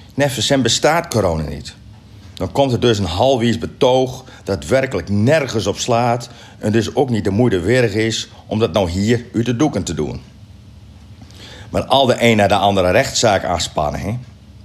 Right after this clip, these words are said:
Waar haalt die vent de centen hiervoor dus weg?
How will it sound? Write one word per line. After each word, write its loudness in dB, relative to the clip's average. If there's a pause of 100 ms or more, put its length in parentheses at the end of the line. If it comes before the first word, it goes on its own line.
(440)
Waar 0
haalt 2
die -4
vent 0
de -4
centen 0
hiervoor 2
dus 2
weg? 0